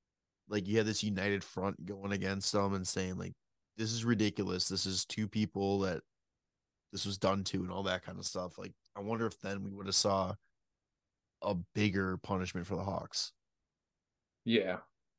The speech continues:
Speaker 2: Well, I mean, especially since all, like, the new,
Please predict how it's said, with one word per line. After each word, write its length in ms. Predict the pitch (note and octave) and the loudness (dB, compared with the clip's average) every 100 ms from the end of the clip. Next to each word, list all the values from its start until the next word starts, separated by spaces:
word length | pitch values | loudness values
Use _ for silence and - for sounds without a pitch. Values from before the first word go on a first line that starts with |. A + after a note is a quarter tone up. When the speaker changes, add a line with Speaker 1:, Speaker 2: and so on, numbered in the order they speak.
| _ _ _ _ _ _ | _ _ _ _ _ _
Speaker 2:
Well, 120 | C3+ | 10
I 80 | B2+ | 12
mean, 340 | A#2+ G#2+ G2+ - _ _ _ | 10 6 0 -6 _ _ _
especially 340 | B2+ A#2+ A#2 A#2+ | 0 0 4 2
since 260 | A#2 G#2+ | 4 4
all, 220 | G#2 G2 G2 | 6 4 4
like, 240 | G#2 G2+ | 2 4
the 140 | G2 | 0
new, 240 | F#2 F#2 | 0 -2